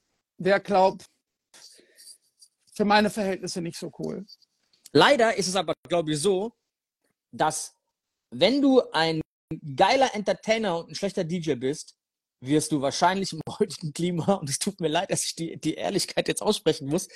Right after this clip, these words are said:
Speaker 2: kommst du wahrscheinlich sogar weiter, Alter, wenn du jeden Übergang nur moderierst, du spielst eine Stunde lang nur die größten Hits, du machst keinen einzigen Übergang, du drückst vier Knöpfchen, ne, so, äh, und, und alles ist cool.
Speaker 1: Du,
Speaker 2: Und
Speaker 1: äh,
Speaker 2: nur
Speaker 1: ka-,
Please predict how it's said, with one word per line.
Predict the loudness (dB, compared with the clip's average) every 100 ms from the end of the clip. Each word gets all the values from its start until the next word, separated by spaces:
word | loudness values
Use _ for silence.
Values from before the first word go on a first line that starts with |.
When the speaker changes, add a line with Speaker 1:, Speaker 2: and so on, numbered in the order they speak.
| -20 -20
Speaker 2:
kommst | 2 2 4
du | 2
wahrscheinlich | 2 4 2 0 -2
sogar | -2 0
weiter, | 0 0 -2 -2
Alter, | -4 -2
wenn | -2
du | -2
jeden | -4 -4 -4 -2
Übergang | -2 0 2
nur | 2
moderierst, | 2 2 2 2 2 0 -4 -20 -8
du |
spielst | -4 2 2 2
eine | -4 -2 0
Stunde | 2
lang | 2 2
nur | 2 2
die |
größten | 0 2 2 2
Hits, | 0 0 -2 -12 _
du | -2
machst | 0 0 -4
keinen | -4 -2 0
einzigen | 0 0 0
Übergang, | 0 0 0
du | 0
drückst | -2 -4
vier | 0 0
Knöpfchen, | 2 -2 0 0 -2 -6 _ 0
ne, | 2
so, | 6 6 4 -4 _ _
äh, | 4 6 6
und, | 2 -4 -4
und | -6 0
alles | 2 2
ist | 0 2
cool. | 6
Speaker 1:
Du, | 8 8
Speaker 2:
Und | 6
Speaker 1:
äh, | 4
Speaker 2:
nur | 4
Speaker 1:
ka-, | 2 -2